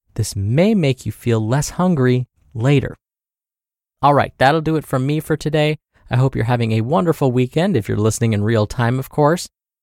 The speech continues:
And for those celebrating Rosh Hashanah, Lashana Tova,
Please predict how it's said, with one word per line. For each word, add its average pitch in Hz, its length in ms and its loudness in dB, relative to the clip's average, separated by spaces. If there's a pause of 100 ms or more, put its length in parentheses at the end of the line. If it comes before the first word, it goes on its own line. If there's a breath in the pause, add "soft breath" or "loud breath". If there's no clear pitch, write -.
And 117 100 -4
for 127 100 -2
those 139 280 0
celebrating 135 500 0
Rosh 113 280 0
Hashanah, 143 600 -2 (460)
Lashana 143 420 0
Tova, 120 560 0